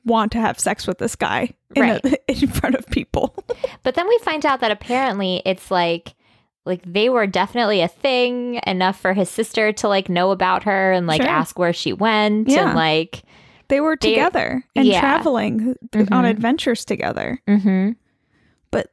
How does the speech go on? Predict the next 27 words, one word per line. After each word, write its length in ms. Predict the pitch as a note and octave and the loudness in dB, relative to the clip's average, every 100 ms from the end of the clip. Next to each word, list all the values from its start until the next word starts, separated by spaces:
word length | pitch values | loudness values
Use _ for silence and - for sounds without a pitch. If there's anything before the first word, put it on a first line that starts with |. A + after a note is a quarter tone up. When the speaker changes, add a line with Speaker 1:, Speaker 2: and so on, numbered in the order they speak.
| - D4 | -14 -4
Speaker 1:
yeah, 180 | F4+ F4 | -2 -2
I 100 | D#4 | 0
mean, 260 | D#4+ D#4+ C#4+ - | 2 4 2 0
there 240 | A#3+ C#4 | 0 2
was 160 | C4 A#3 | 4 4
no 340 | A3+ A#3+ G3+ | 4 4 2
passion 480 | - - A3 - F#3+ | -2 -6 -6 -6 -6
there. 220 | - - - | -8 -10 -4
I 80 | A#3 | 0
mean, 180 | A#3+ | 2
it 60 | B3 | 4
was 160 | A#3 - | 2 0
Speaker 2:
No. 40 | |
Speaker 1:
like 200 | A3 A3 - | -2 -2 -4
a 100 | B3 | -2
graphic 680 | A#3 B3 A#3 B3+ - E4 - | -2 -2 -2 -2 -2 -4 -4
sex 340 | - C#4+ - | -4 -4 0
scene 180 | B3+ A#3+ | 2 4
with 180 | A#3 - | 2 0
two 240 | - A3+ | -2 0
very 300 | G#3+ G#3 G3+ | 0 0 0
uncomfortable 600 | A3 - A#3 - A3 - | 0 0 -4 -4 -4 -4
people, 480 | - - - F2 - | -4 -6 -2 -2 0
and 240 | G3 F#3 | 0 2
it 60 | G3 | 2
Speaker 2:
Yeah. 40 | F3 | 2
Speaker 1:
showed. 380 | - D2+ A#2+ | 0 0 -2